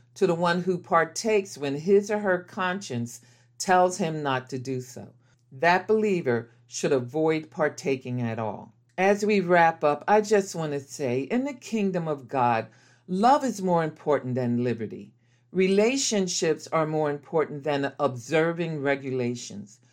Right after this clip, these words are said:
The believer is to live in a manner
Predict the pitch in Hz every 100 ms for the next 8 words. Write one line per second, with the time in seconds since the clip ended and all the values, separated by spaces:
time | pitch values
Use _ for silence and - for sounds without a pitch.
0 | _ _ 202 185 214 226 269 277 269 233
1 | 214 - 214 220 214 208 185 180 180 180
2 | 156 107